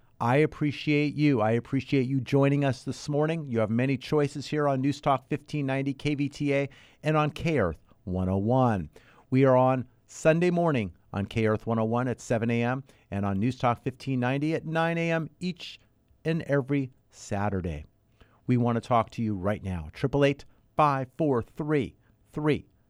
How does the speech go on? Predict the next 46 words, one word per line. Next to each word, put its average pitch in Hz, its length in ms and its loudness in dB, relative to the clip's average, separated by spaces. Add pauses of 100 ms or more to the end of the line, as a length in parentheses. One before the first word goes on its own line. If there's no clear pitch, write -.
(140)
nine 120 340 0
eighty. 139 320 0 (140)
This 147 220 -2
one-hour 143 440 0
program 139 440 0
is 131 140 -4
for 143 240 0
you. 139 500 4 (640)
You 160 400 0 (140)
do 147 120 0
not 143 280 0 (100)
need 135 200 -2
to 131 80 -6
wait 123 220 -2
to 123 80 -6
the 117 80 -10
commercial 113 400 -4
break. 92 280 -4
You 127 120 -2
do 147 160 -4
not 143 400 -4
need 147 200 -4
to 139 100 -4
wait 135 280 -2
to 113 80 -8
the 113 120 -4
end 117 120 -2
of 117 60 -2
the 110 60 -8
program. 113 500 0
You 95 140 -6
can 120 140 -8
call 117 260 -2
right 110 280 0
now. 117 300 -4 (220)
Get 151 180 -2
the 147 80 -6
number 135 300 0
in 131 120 0
your 127 120 -2
phone, 139 300 -4
triple 151 340 -2
eight, 147 180 -2 (340)
five 143 440 -2
four 139 240 -2
three, 151 460 -6